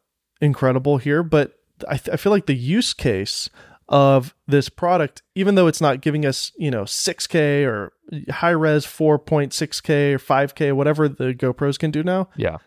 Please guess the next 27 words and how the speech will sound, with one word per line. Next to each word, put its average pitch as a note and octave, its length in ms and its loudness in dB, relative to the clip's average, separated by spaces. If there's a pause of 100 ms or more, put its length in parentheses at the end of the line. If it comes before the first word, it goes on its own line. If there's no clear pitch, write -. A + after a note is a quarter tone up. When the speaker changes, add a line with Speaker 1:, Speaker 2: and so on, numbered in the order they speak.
(120)
Speaker 1:
Like, D#3+ 240 2
I D#3+ 80 4
don't A#3+ 220 4
actually D#3 380 -2
need C#3+ 320 -4
all A#2 120 0
that A2 160 -2
resolution C3 460 -4
for B2+ 160 -10
a A#2 60 -12
GoPro, A#2+ 600 -6 (540)
but C3 160 -4
this G3+ 240 4
is F3 140 4
actually D3+ 480 0
a C3 100 -2
useful, B2 1040 -2
uh, A2 340 -2 (300)
tool A#3+ 320 -2
here. - 420 -12
Speaker 2:
Yeah, F2+ 300 -2
I D#2+ 80 -4
Speaker 1:
And C#3 280 0 (480)
it D3 120 2
makes F3 240 0
more D3+ 160 2
sense. - 480 -6